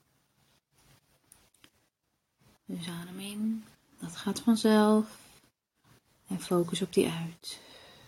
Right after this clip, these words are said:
En voel hoe je daarin mag zakken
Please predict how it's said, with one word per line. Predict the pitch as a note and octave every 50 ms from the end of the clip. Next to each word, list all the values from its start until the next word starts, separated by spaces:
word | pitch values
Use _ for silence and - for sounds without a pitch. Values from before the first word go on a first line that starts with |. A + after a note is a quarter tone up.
| _ _ _ _ _ _ _ _ _ _ _ _ _ _ _ _ _ _ _ _ _ _ _ _ _ _ _
En | G#3 F#3
voel | - - - G#3 G3 F#3+ F#3+ F#3+ F#3+ F#3
hoe | F#3 F#3 F3+
je | F3+ F3+
daarin | F3+ F3+ F3 E3+ F3 E3+ E3+ E3+ E3+ F3 F3
mag | E3+ E3+ -
zakken | - - - - F3+ F3 F3 - - F3 F3+